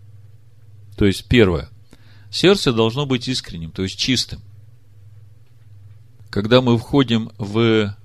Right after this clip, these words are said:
святое, в скинию, то там завеса на пяти столбах, помните? И это суть имени Элогим.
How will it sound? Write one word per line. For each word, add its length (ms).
святое, 800
в 60
скинию, 420
то 80
там 200
завеса 480
на 160
пяти 300
столбах, 640
помните? 460
И 60
это 180
суть 280
имени 300
Элогим. 500